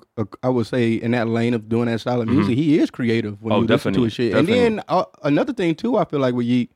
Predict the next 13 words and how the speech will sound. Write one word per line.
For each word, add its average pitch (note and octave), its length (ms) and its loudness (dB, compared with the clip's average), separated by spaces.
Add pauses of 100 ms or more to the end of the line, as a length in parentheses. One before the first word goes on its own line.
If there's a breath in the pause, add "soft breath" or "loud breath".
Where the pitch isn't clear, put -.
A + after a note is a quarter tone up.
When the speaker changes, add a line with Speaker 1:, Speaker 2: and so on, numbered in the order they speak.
(440 soft breath)
Speaker 1:
every D#3 240 2
project D3+ 560 0
you, C#3 140 0
you C#3+ 120 -2
see D3 240 0
him, C3+ 160 2
like, A#2+ 180 0
open C3+ 300 0
up - 100 -4
a A#2+ 60 -2
new A#2+ 160 4
door. A#2+ 440 0
Speaker 2:
Mm. F#2+ 400 -6